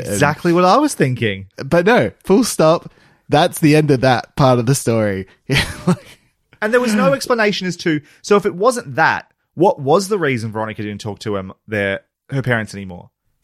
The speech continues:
Speaker 2: We
Speaker 1: Yeah,
Speaker 2: never got
Speaker 1: like,
Speaker 2: told.
Speaker 1: we never got her, like, swapping back into her body and then seeing that he had, like, restored this
Speaker 2: Yes.
Speaker 1: relationship and her being really happy about it or being really sad about it.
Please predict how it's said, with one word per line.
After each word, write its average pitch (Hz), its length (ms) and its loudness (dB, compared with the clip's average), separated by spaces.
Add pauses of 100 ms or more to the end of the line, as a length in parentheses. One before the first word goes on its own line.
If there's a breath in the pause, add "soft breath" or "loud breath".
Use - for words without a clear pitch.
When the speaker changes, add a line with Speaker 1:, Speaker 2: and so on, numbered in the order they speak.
(140)
Speaker 2:
We 156 140 4
Speaker 1:
Yeah, 190 120 6
Speaker 2:
never 190 100 4
got 165 80 4
Speaker 1:
like, 127 120 4
Speaker 2:
told. 127 400 -2
Speaker 1:
we 143 100 4
never 160 300 4
got 143 280 0
her, 127 340 4
like, 110 220 -2
swapping 131 340 2
back 120 240 2
into 120 200 2
her 110 120 4
body 101 420 0
and 95 180 -4
then 98 140 -2
seeing 117 360 -2
that 104 260 -4 (240)
he 113 220 -4
had, 104 200 -2
like, 98 320 -6
restored 110 360 -2
this 302 220 4
Speaker 2:
Yes. - 40 -4
Speaker 1:
relationship 113 680 0 (260 loud breath)
and 120 120 0
her 131 160 4
being 113 240 0
really 101 160 -4
happy 165 420 0
about 170 360 4
it 175 180 4
or 104 100 -2
being 92 240 -4
really 92 180 -4
sad 139 480 0
about 156 340 0
it. 160 160 -4